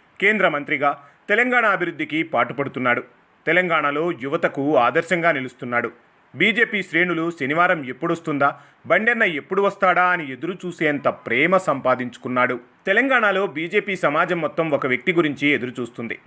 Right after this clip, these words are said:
అంతేకాదు, తెలంగాణ ప్రజలు ఆ నాయకుడు ఉంటే చాలు అనుకుంటున్న ఏకైక నాయకుడు బండి సంజయ్, కేంద్ర హోంశాఖ సహాయ మంత్రి, కరీంనగర్ పార్లమెంటరీ సభ్యుడు బండి సంజయ్ ప్రజల్లో అంతగా అభిమానాన్ని పెంచుకున్నారు.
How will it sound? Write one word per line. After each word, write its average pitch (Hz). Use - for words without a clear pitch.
అంతేకాదు, 131
తెలంగాణ 170
ప్రజలు 139
ఆ 147
నాయకుడు 160
ఉంటే 170
చాలు 160
అనుకుంటున్న 139
ఏకైక 135
నాయకుడు 131
బండి 131
సంజయ్, 120
కేంద్ర 185
హోంశాఖ 160
సహాయ 139
మంత్రి, 120
కరీంనగర్ 202
పార్లమెంటరీ 160
సభ్యుడు 139
బండి 190
సంజయ్ 180
ప్రజల్లో 165
అంతగా 147
అభిమానాన్ని 147
పెంచుకున్నారు. 117